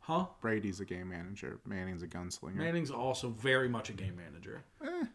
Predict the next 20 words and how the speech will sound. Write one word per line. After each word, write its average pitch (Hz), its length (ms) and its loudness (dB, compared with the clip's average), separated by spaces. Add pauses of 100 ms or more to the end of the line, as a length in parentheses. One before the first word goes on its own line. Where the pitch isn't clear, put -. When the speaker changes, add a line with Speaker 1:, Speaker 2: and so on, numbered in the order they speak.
(520)
Speaker 1:
I 214 100 12
don't 262 180 8
know 214 200 12
that 202 180 10
there's 190 220 12
ever 190 340 12
been 175 220 12
an 160 80 6
offensive 156 520 6
play 151 280 6
where 156 140 6
Peyton 160 280 2
Manning 147 300 6
hasn't 139 300 4
called 143 200 4
an 139 60 -2
audible 127 420 6
at 113 60 -2
the 107 80 -8
line. 92 280 -8